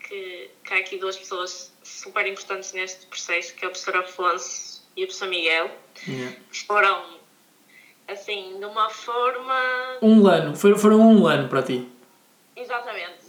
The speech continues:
Speaker 2: Exato,
Speaker 1: Um
Speaker 2: porque
Speaker 1: Lano
Speaker 2: assim
Speaker 1: foi para ti.
Speaker 2: as pessoas todas já que conhecem o Lano e já sabem das histórias,
Speaker 1: Exato, exato.
Speaker 2: portanto,
Speaker 1: Sim,
Speaker 2: automaticamente
Speaker 1: eles
Speaker 2: conseguem perceber.
Speaker 1: Como eles foram para mim, eles foram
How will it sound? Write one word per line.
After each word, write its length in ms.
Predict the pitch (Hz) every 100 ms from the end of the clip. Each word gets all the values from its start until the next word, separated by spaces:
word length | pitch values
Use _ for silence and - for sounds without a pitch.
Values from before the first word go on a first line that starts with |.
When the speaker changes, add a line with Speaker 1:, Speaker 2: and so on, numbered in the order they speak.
| -
Speaker 2:
Exato, 320 | 156 139 123
Speaker 1:
Um 40 | -
Speaker 2:
porque 140 | 180
Speaker 1:
Lano 80 | 175
Speaker 2:
assim 180 | 190 190
Speaker 1:
foi 120 | -
para 160 | -
ti. 180 | - -
Speaker 2:
as 100 | 185
pessoas 320 | 180 202 202
todas 280 | 196 196 190
já 120 | 196
que 120 | 190 -
conhecem 460 | 196 196 190 190
o 80 | 180
Lano 240 | 180 180
e 40 | 180
já 100 | 170
sabem 260 | 175 170
das 140 | 170 165
histórias, 500 | - 170 170 175 -
Speaker 1:
Exato, 360 | 185 151 -
exato. 220 | - 180 170
Speaker 2:
portanto, 140 | 156
Speaker 1:
Sim, 40 | 156
Speaker 2:
automaticamente 600 | 156 160 160 160 160 160
Speaker 1:
eles 80 | 156
Speaker 2:
conseguem 400 | 156 165 160 147
perceber. 460 | 143 147 147 143 - _ _ _ _ _ _ -
Speaker 1:
Como 140 | 208
eles 240 | 208 208 -
foram 280 | 214 208 202
para 140 | 202
mim, 80 | 190
eles 200 | 175 -
foram 560 | 196 190 196 202 202